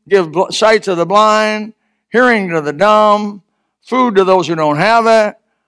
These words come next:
walks on water, stills the storm. Thirty-four recorded miracles in the Gospels. And there are many, many more. That's just what he recorded. What an unlikely thing. Are people gonna believe that? They're gonna believe that?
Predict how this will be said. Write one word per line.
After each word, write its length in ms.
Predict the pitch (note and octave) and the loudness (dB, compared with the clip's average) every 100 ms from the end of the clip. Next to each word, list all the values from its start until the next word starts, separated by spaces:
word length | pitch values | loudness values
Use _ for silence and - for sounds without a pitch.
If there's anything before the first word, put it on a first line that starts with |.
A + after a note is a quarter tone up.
| - | -6
walks 380 | F#3+ B3+ - G3+ | 2 2 2 -2
on 240 | E3 D#3 | -2 0
water, 440 | F3+ G#3 G#3+ G#3+ G3+ | 2 4 2 0 -2
stills 460 | - B3+ C4 E3+ | -4 0 2 0
the 140 | E3 D3 | -6 -8
storm. 440 | - G3+ G3+ G3 _ _ | -4 0 0 -2 _ _
Thirty-four 840 | - D#4+ F4 E4 - D4+ D4 C4+ | -2 0 2 0 2 2 4 4
recorded 520 | A3+ A3+ C4 C#4 B3 | 2 0 0 2 2
miracles 520 | A#3+ C4 A#3 F#3+ G3+ E3+ | 2 0 0 -2 -4 -4
in 140 | F#3+ | -8
the 100 | F3+ | -8
Gospels. 920 | E3 F#3 F#3+ - - - - - - _ _ _ _ _ _ _ _ _ | 0 2 2 0 -8 -18 -14 -12 -14 _ _ _ _ _ _ _ _ _
And 80 | F3+ | -2
there 80 | F3+ | -2
are 40 | |
many, 440 | E3+ F#3 A#3 B3 A3+ | 0 2 2 2 0
many 320 | G#3 G#3 G3 | 0 0 -2
more. 260 | G3 G#3 G3+ | 0 2 2
That's 140 | - | 0
just 200 | F#3 - | -6 -4
what 120 | E3+ | -2
he 80 | D#3+ | -2
recorded. 600 | D3 D3+ F#3+ G3 D3 B2 _ _ _ _ _ _ _ _ _ _ _ | -6 -6 -2 -2 -2 -8 _ _ _ _ _ _ _ _ _ _ _
What 160 | - G#3+ | -4 2
an 80 | C4+ | 2
unlikely 480 | A#3 G#3 A3+ F3+ F#3 | 4 2 0 0 -2
thing. 260 | F3 F3 _ _ - | -2 -4 _ _ -6
Are 80 | F#3 | 0
people 300 | E4+ F4 D#4+ | 2 2 0
gonna 240 | C4+ A#3 | 0 0
believe 480 | E3 D#3 D#3 G#3 E4+ | -2 -4 -2 -4 -4
that? 400 | F4 F#4+ G#4 F#4+ _ _ _ _ _ _ _ _ - | -6 -6 -12 -20 _ _ _ _ _ _ _ _ -14
They're 100 | A3 | -6
gonna 160 | C#4+ F3 | -4 -2
believe 380 | D3+ E3 D#4 | -2 -4 -4
that? 260 | D4 E4 | -8 -12